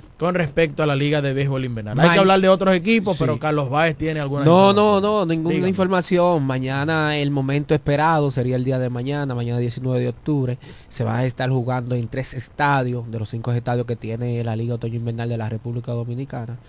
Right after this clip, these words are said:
Speaker 2: Eh, todos son campeones, todos tienen la, su bandera alta diciendo que van a ser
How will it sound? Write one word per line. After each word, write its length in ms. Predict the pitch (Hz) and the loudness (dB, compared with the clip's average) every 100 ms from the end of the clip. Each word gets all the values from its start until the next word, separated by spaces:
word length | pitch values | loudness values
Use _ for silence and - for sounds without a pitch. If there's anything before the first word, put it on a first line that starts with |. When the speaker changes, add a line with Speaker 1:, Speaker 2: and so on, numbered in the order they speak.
| - - - - | -20 -20 -18 -4
Speaker 2:
Eh, 760 | 127 127 123 123 120 117 113 - | -2 0 0 0 0 0 -2 2
todos 240 | 139 147 | 4 4
son 140 | 147 135 | 2 0
campeones, 800 | 139 120 131 151 160 143 135 - - - - - | 0 0 2 4 4 4 -2 -6 -20 -20 -14 0
todos 240 | 135 139 | 4 4
tienen 260 | 131 135 127 | 4 2 2
la, 600 | 127 123 120 113 107 104 | 2 2 0 -2 -4 -8
su 200 | 110 127 | -6 -4
bandera 540 | 120 117 120 127 127 139 | -2 -2 -2 -2 0 -2
alta 280 | 131 120 | -4 -4
diciendo 920 | 113 113 - 117 120 120 117 113 110 107 | -6 -6 -6 -4 -2 -2 -2 -2 -6 -8
que 100 | 107 | -8
van 120 | 110 | -6
a 80 | 113 | -6
ser 300 | 110 113 113 | -4 -4 -4